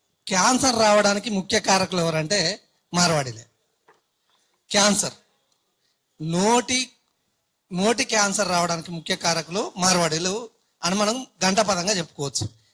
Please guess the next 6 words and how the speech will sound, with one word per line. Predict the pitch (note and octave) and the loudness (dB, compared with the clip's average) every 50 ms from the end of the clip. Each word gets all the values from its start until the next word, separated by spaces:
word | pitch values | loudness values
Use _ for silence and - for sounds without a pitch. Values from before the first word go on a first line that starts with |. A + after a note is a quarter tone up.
| _ _ | _ _
ఎందుకంటే | F3 F#3 A3+ A#3 A3 A#3 A3+ - B3 B3 A#3+ - | -2 0 0 2 2 0 2 2 0 0 0 0
అంబర్, | D3+ D#3+ F3+ F#3+ F#3+ G#3+ A3 G#3+ A#3 B3+ - _ _ _ _ _ _ _ _ _ C#3+ D#3 | 0 2 2 2 4 2 2 2 0 -4 -10 _ _ _ _ _ _ _ _ _ -6 -6
గుట్కా, | F3 - - - - G#3 G3+ G3+ G#3 - - _ _ _ _ _ _ _ - | -6 -6 -6 -2 2 2 4 4 2 0 -6 _ _ _ _ _ _ _ -6
ఖైనీ, | D#3 D3+ D#3+ F3 F#3 F#3+ G3 F#3+ G3 G#3 G3 G3+ _ _ _ _ _ _ _ _ _ | -2 0 2 2 2 2 2 2 0 0 -4 -8 _ _ _ _ _ _ _ _ _
ఈ | F3 G3 G#3 G#3 | -2 2 4 4
అన్-, | F#3+ F#3+ G3+ A3 A#3+ B3+ C4 B3+ | 4 4 2 2 2 2 2 2